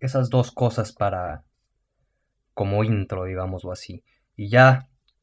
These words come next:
en lo que es en sí el, el show seis del screencast, vamos a, a entrar a lo que son panoramas en Photoshop. Cómo crear un panorama en, en Photoshop basándonos en una serie de fotografías.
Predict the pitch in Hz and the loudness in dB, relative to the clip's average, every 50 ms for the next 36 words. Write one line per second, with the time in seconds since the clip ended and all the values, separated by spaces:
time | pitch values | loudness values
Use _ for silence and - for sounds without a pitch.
0 | _ - 117 - 120 110 104 - - 131 127 - 123 110 107 107 - - 120 117 | _ -16 -10 -8 -6 -6 -6 -2 -2 -2 0 0 -2 -4 -4 -2 0 2 2 2
1 | 110 107 101 95 98 - _ _ _ _ _ _ 113 107 104 - - - 127 123 | 2 0 -4 -6 -10 -14 _ _ _ _ _ _ -10 -10 -10 -6 -2 0 2 2
2 | 113 117 - - 120 120 117 107 107 110 104 101 - - - 131 131 131 131 135 | 2 0 -2 0 0 2 2 2 0 -2 -4 -6 -6 -2 0 2 2 2 2 0
3 | 131 139 - - - - - _ _ _ _ _ _ _ _ _ _ _ - 110 | -2 -4 -6 -10 -16 -20 -20 _ _ _ _ _ _ _ _ _ _ _ -2 2
4 | 120 123 127 127 131 - 117 110 110 98 - - 110 107 107 107 - 117 120 123 | 2 4 4 2 2 0 0 0 0 -2 -4 -6 -6 -6 -6 -4 -2 2 2 4
5 | 123 120 113 110 - 110 - - 120 117 120 123 127 135 131 - - _ _ _ | 4 2 0 -2 -6 -8 -8 -4 -2 0 2 2 2 2 0 -4 -10 _ _ _
6 | _ _ _ _ _ _ - 107 107 107 107 123 127 131 131 131 - 110 107 - | _ _ _ _ _ _ 0 2 4 6 6 8 8 8 6 4 2 -2 -4 -6
7 | - 101 - - 87 - - 101 90 - - - - _ _ _ _ _ _ _ | -8 -10 -10 -10 -14 -10 -8 -8 -8 -8 -10 -18 -20 _ _ _ _ _ _ _
8 | _ _ _ _ _ _ _ _ _ _ _ - - - - 123 131 135 131 131 | _ _ _ _ _ _ _ _ _ _ _ -16 -4 2 4 6 6 6 6 6
9 | 117 120 127 127 131 131 131 131 - 113 107 104 107 113 117 110 101 95 90 85 | 6 6 8 8 8 6 6 4 4 0 0 2 2 2 2 2 2 -2 -4 -8
10 | 113 - _ _ _ _ _ _ _ _ _ _ _ - 107 104 104 - - 123 | -10 -16 _ _ _ _ _ _ _ _ _ _ _ -8 -8 -8 -8 -8 -6 -8
11 | 107 98 - 110 - - 101 - - 135 135 131 - - 117 101 - - 131 127 | -6 -6 -6 -6 -6 -6 -8 -2 0 0 0 0 0 2 2 2 4 6 6 8
12 | 131 127 131 131 139 127 - 113 110 117 113 110 - 120 113 117 117 107 101 - | 8 8 6 6 4 2 0 0 0 0 0 0 0 0 0 0 0 0 -2 -4
13 | - 110 - - 95 95 95 92 90 - - 98 87 85 - - - - | -8 -8 -8 -6 -6 -6 -4 -6 -8 -8 -10 -14 -14 -14 -14 -16 -18 -20